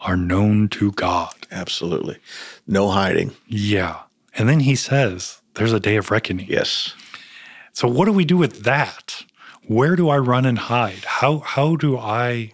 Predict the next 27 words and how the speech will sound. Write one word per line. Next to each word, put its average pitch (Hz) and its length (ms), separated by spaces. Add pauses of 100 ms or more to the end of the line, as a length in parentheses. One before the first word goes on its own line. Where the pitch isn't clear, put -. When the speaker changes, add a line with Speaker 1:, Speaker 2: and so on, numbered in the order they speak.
Speaker 1:
how - 140
do 127 140
I 123 80
get 110 220
out 101 260
of 90 140
this? - 400 (960)
And 120 140
this 165 160
is 190 200
the, 151 180
the 139 180
amazing 131 540
thing. 139 380 (460)
You 123 140
don't. 175 560 (320)
You 135 160
Speaker 2:
No. 127 80
Speaker 1:
really 160 320
don't. 147 540 (1040)
Jesus 123 400
comes. - 560 (680)
He 113 80
takes - 320
on 120 180
your 113 220
flesh, - 640